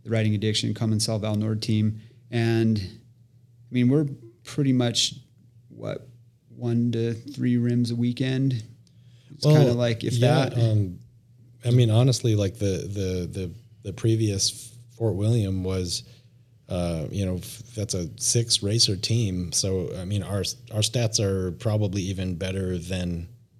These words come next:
Speaker 2: they look on the surface, 'cause now we have a six racer team of, you know, of World Cup downhillers, and,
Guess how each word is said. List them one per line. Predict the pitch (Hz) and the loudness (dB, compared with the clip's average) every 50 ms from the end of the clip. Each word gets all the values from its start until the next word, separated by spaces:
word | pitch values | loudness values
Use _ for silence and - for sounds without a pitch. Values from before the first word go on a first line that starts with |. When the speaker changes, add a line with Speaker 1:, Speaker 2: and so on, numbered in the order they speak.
| - | -8
Speaker 2:
they | - 101 90 | -6 -6 -4
look | 87 92 95 107 107 - | -4 -2 -2 -2 -2 -4
on | 110 87 82 | -6 -6 -6
the | 80 80 | -4 -4
surface, | - - - 110 135 143 - 170 156 - | -4 -2 0 0 0 0 0 0 -2 -2
'cause | - - 101 90 | 0 -2 -2 -2
now | 90 95 101 107 | -2 -2 0 0
we | 104 95 90 | 0 -2 -2
have | 98 95 90 | -4 -4 -6
a | 90 | -4
six | 82 - - 95 - - - | -4 -4 -4 -4 -4 -6 -6
racer | 98 95 98 - - 87 | -4 -4 -2 -2 -4 -4
team | - - 101 95 98 98 95 | -6 -6 -4 -2 -2 -2 -2
of, | 92 90 82 80 - - - - - - _ _ _ - _ _ - _ _ - | -2 -4 -6 -8 -12 -14 -16 -18 -20 -20 _ _ _ -20 _ _ -20 _ _ -10
you | - 95 95 | -4 -4 -2
know, | 87 76 | -2 -2
of | 82 90 85 | -4 -6 -6
World | 95 92 92 85 - | -6 -6 -6 -6 -6
Cup | - 85 73 - | -8 -8 -8 -6
downhillers, | - 95 110 123 107 90 85 85 87 87 85 80 - - - | -4 -2 -2 -2 -2 -2 -2 -4 -4 -4 -6 -6 -8 -10 -10
and, | 87 90 87 87 87 85 82 - | -8 -8 -6 -6 -6 -6 -8 -10